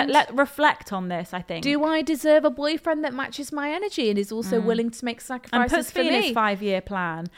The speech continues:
Speaker 2: And
Speaker 1: Yes.
Speaker 2: 'cause really, I mean, speaking very, like, generally, you've been together for three years, you're twenty-five. The next five-year plan, he'll be thirty when this comes up.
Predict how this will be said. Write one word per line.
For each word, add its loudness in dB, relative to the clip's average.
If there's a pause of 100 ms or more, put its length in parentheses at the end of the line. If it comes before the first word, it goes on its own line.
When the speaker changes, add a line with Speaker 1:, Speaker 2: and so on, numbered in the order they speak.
(120)
Speaker 2:
And 0
Speaker 1:
Yes. 8
Speaker 2:
'cause 0
really, 0
I 2
mean, 0
speaking -4
very, 2
like, -2
generally, 0
you've -4
been 0
together 0
for -10
three -4
years, -4
you're -10
twenty-five. -2 (440)
The 4
next 0
five-year 2
plan, 0
he'll 0
be -2
thirty 0
when -6
this -8
comes -8
up. -2